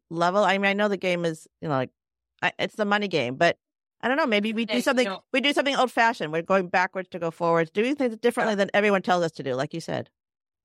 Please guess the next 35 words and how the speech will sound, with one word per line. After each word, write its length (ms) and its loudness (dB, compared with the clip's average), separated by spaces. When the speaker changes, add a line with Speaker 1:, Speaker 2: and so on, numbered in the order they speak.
Speaker 1:
Yeah. 80 4
Speaker 2:
Well, 320 0
yeah, 340 2
in 160 0
my 120 2
opinion, 580 0
and, 320 -4
and 200 -6
what, 280 2
it's 180 -4
not 140 2
even 140 -2
what 100 4
I 60 0
try 320 0
to 60 0
do. 200 -2
It's 180 -6
just, 220 -10
this 180 0
is 160 0
more 200 4
just 200 -6
the 80 -8
way 200 2
I 240 -2
am. 440 0
You, 360 -2
no 300 2
one 240 2
is 140 -2
gonna 180 -2
give 220 -2
us 160 -2
anything. 640 -12